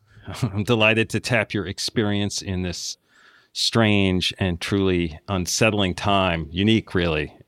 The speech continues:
in our experience. It's difficult for many of us to get our minds around what's going on, to set our priorities and our perspective.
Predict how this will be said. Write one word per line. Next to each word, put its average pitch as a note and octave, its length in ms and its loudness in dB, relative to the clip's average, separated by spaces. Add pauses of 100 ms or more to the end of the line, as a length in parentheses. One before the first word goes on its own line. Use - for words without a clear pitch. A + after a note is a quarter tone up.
(240)
in F#2+ 140 -2
our F2 80 -2
experience. F#2+ 500 0
It's F2+ 180 -6 (420)
difficult C#3+ 380 2
for A2 100 2
many A2+ 260 4
of G2 80 0
us F#2 200 0
to F#2+ 120 -4
get F#2+ 140 0
our F2 100 0
minds F#2 380 0
around E2+ 440 0
what's F#2 240 -2
going E2+ 320 -2
on, F2 380 -2
to D#2+ 140 -6
set F2 260 -2
our D#2 160 -2
priorities E2+ 840 0 (100)
and D#2+ 120 -4
our D2+ 160 -4
perspective. D#2 800 -2